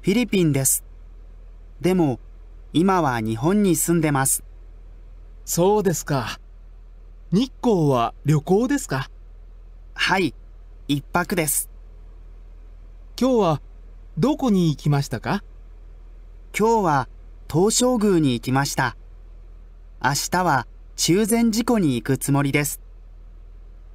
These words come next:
Speaker 2: 僕も今日、中禅寺湖に行ってきましたよ。すごく綺麗でした。
Speaker 1: そうですか。楽しみです。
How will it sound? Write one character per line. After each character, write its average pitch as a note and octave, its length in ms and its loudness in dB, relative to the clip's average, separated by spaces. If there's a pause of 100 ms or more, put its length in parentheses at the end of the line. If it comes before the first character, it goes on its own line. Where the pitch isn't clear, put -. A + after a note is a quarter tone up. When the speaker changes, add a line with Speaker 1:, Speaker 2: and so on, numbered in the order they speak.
(380)
Speaker 2:
僕 D#3+ 320 0
も A3+ 160 2
今 G#3+ 380 2
日、 - 80 -12 (520)
中 G#3+ 280 2
禅 C4 200 2
寺 A#3+ 140 -2
湖 G3 160 2
に D3+ 160 4
行 C3 80 -2
っ - 40 -20
て G#3+ 120 0
き G3+ 140 0
ま G#3+ 100 4
し - 60 -2
た E3 120 0
よ。 B2+ 280 -2 (960)
す - 180 -2
ご C4+ 180 2
く A3 160 0
綺 G#3+ 140 0
麗 A#3+ 220 4
で E3 100 2
し - 80 -6
た。 B2 160 -4 (960)
Speaker 1:
そ D#3 380 -2
う F#3 40 -2
で F3 120 0
す - 100 -2
か。 C#3+ 240 -2 (680)
楽 C#3 220 2
し F3+ 160 -2
み F#3+ 120 2
で E3 120 2
す。 - 180 -4